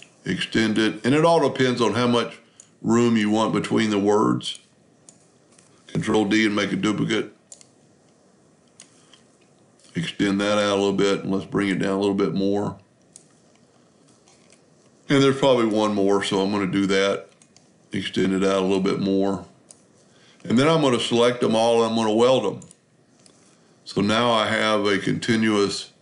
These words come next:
I've got a little bit of leftover right there, but that's easily fixed. Just take your shape tool,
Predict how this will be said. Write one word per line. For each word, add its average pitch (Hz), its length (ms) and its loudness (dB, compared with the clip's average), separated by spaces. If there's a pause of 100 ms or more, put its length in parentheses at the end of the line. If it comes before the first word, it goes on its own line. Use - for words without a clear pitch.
(800)
I've 95 120 -8
got 101 100 0
a 98 40 -2
little 107 180 0
bit 104 140 0
of 92 140 -2 (300)
leftover 101 580 0
right 95 280 0
there, 107 240 0
but 98 80 0
that's 98 240 -2
easily 101 340 0
fixed. 101 400 -2
Just 98 220 -4
take 107 240 -2
your 98 220 -4 (720)
shape - 360 0
tool, 101 500 0